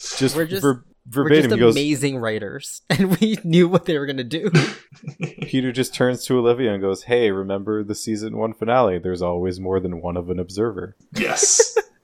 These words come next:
Speaker 2: As we all know.
Speaker 3: This is also where we get something I have a problem with, which is they show, like, they slow down the footage frame by frame.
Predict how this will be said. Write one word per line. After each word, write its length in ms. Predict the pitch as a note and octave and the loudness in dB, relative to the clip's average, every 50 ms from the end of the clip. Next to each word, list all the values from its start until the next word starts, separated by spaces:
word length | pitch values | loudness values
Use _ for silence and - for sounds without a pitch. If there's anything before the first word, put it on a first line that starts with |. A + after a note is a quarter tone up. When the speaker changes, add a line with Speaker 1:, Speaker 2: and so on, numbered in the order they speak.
| F4 - - | -18 -14 -10
Speaker 2:
As 220 | - - G2 F#2 | -8 -6 -4 -2
we 120 | G#2 A2 A2+ | 0 2 4
all 200 | A#2 A#2+ A#2+ A#2+ | 4 4 2 2
know. 300 | C#3 C#3 A#2 - - - - _ _ | 0 0 0 -2 -4 -10 -14 _ _
Speaker 3:
This 360 | G3+ F#3 E3+ A3 B3 B3+ - - | -12 -4 -2 0 0 0 -2 -4
is 120 | B3+ A3+ | -6 -4
also 280 | G3+ G3 G3 F#3+ G#3 F#3+ | -4 -4 -4 -2 -2 -2
where 120 | F3+ E3+ | -2 -2
we 120 | D#3 D#3+ | -4 -2
get 320 | D3 D#3 D3+ D3 C#3+ - - | 0 2 2 0 0 -2 -4
something 300 | - D3 D3+ D3 C#3 A#2 | -6 -4 -2 -2 -2 -2
I 80 | A2 | 0
have 140 | A#2+ C3 C3 | -2 -2 -4
a 40 | C3+ | -4
problem 360 | B2 E3 D#3 D#3 D#3 D#3+ D#3+ | -2 -2 -2 -2 -4 -4 -4
with, 260 | D#3+ E3+ E3 - - _ | -4 -4 -4 -6 -10 _
which 180 | - B2 A2+ - | -8 -6 -4 -4
is 100 | C3 A#2+ | -4 -2
they 140 | - B2+ B2 | -2 -2 -2
show, 680 | - - - B2+ B2 C3 C3 C3+ C3+ C3+ C3+ C#3 C#3+ C#3 | -2 -2 0 0 2 2 0 0 -2 -6 -8 -10 -8 -6
like, 280 | C3 B2+ B2+ B2 - - _ | -4 -4 -4 -4 -6 -8 _
they 140 | D#3 C#3+ C3 | -4 -4 -4
slow 340 | - - - C3+ C3+ C#3 | -4 -2 2 2 4 4
down 300 | D3 C3+ B2+ C3 C3+ C3 | 4 2 2 0 0 -2
the 80 | B2 - | -4 -6
footage 360 | - - A#2 A#2 B2 C3 - | -6 -6 -6 -6 -6 -8 -8
frame 300 | - - - A#2+ A#2+ A#2+ | -8 -6 -4 -4 -4 -4
by 160 | A#2+ A#2 A#2 | -4 -4 -4
frame. 460 | A2+ - C3 G#2+ A2 A#2 B2+ C#3 D#3 | -6 -6 -8 -8 -6 -8 -10 -12 -14